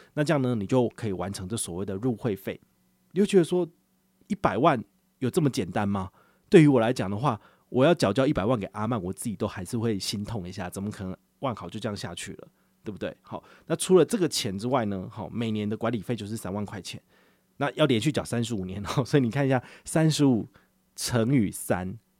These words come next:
也是一百多万，所以等于是你加入这个 Vacation Club，用最便宜的这个两千P的方案，你总共成本就是两百多万出去。但你想想看，两百多万的话，你在三十五年这样花下来，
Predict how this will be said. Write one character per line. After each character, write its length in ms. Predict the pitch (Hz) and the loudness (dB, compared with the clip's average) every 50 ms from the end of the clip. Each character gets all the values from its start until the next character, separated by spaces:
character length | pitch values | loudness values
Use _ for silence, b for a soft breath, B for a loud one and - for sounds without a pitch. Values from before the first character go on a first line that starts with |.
| _ - | _ -8
也 160 | - 113 98 | -6 -4 -4
是 120 | 95 - - | -4 -8 -10
一 80 | - | -10
百 160 | 123 - 85 - | -10 -12 -12 -14
多 140 | - 82 85 | -16 -18 -16
万， 200 | - - - - _ - | -16 -18 -18 -20 _ -2
所 160 | - - 196 | 4 6 6
以 20 | |
等 120 | 190 143 120 | 6 6 2
于 40 | 120 | 2
是 120 | - 180 | 2 2
你 80 | 143 110 | 0 0
加 220 | - - 165 127 | 0 0 0 2
入 120 | 147 160 147 | 4 4 4
这 80 | 139 | 2
个 80 | 127 117 | 2 0
Vacation 360 | 98 104 101 110 110 - 123 | 0 0 -2 -2 0 -2 -2
Club， 320 | 110 - 104 113 110 101 - | -2 -2 -4 -2 -2 -2 0
用 220 | 147 151 131 117 - b b b b b _ _ | 2 2 2 2 0 b b b b b _ _
最 180 | - - 208 151 | 6 8 8 8
便 260 | - - - 117 110 | 6 2 -2 -2 0
宜 80 | 110 104 | 0 0
的 140 | 95 101 98 | 0 0 0
这 80 | 139 | 0
个 80 | 120 107 | 0 0
两 200 | 98 92 82 87 | -2 -4 -8 -8
千 180 | - - 117 101 | -6 -4 -4 -4
P 160 | - - 117 | -4 -4 -6
的 80 | 101 87 | -6 -6
方 280 | - - 98 95 90 | -8 -10 -10 -10 -8
案， 300 | - - 95 92 - 131 - _ _ _ _ _ _ | -8 -8 -8 -8 -10 -14 -20 _ _ _ _ _ _
你 200 | - 107 101 92 _ _ _ _ _ _ _ _ _ _ _ - | -10 -10 -10 -10 _ _ _ _ _ _ _ _ _ _ _ -2
总 160 | - - 190 | -2 -2 0
共 200 | 196 165 156 120 | 0 0 0 2
成 220 | 113 - 110 104 113 | 0 -2 -4 -2 -2
本 100 | 101 87 | -4 -4
就 100 | 90 95 | -4 -6
是 80 | 107 | -8
两 140 | 95 92 85 | -8 -8 -10
百 80 | 78 - | -14 -16
多 140 | - 90 | -14 -14
万 120 | 85 - - | -14 -14 -16
出 140 | - - - | -20 -20 -20
去。 200 | - - - - _ _ _ _ _ _ _ _ _ _ | -20 -20 -20 -20 _ _ _ _ _ _ _ _ _ _
但 120 | - 202 147 | 0 2 2
你 40 | 113 | 2
想 120 | - 127 | 2 0
想 80 | 107 101 | 0 0
看， 200 | 123 123 101 90 _ _ _ _ - | -2 -2 -4 -4 _ _ _ _ -2
两 120 | - 139 175 | 0 2 2
百 140 | 175 123 | 4 4
多 120 | 107 139 143 | 4 4 4
万 140 | 160 165 120 | 4 4 2
的 80 | 110 | 2
话， 120 | 110 135 117 | 2 0 0
你 100 | 95 92 | 0 -2
在 140 | - 139 | -2 -2
三 200 | 123 - 127 117 | -2 0 -2 -2
十 100 | 113 - | -2 -2
五 80 | 107 92 | -4 -4
年 140 | 87 80 98 | -6 -8 -8
这 80 | 107 | -8
样 60 | 127 107 | -8 -8
花 200 | - - 110 107 | -6 -8 -8 -6
下 160 | - 131 98 | -6 -6 -6
来， 160 | 87 71 | -6 -10